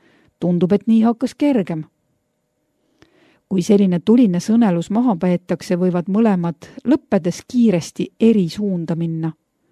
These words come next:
Võimaluse korral paugutatakse ust või lennutatakse autorataste alt kruusa. Kui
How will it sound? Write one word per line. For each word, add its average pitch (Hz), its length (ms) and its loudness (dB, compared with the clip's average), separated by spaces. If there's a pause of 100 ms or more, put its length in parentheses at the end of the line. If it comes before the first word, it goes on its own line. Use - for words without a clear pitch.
(460)
Võimaluse 240 480 4
korral 254 340 2
paugutatakse 190 800 -2
ust - 400 -10 (680)
või 269 140 6
lennutatakse 190 720 -2
autorataste 180 840 -2
alt 165 340 -4
kruusa. 170 500 -6 (1300)
Kui 196 240 -2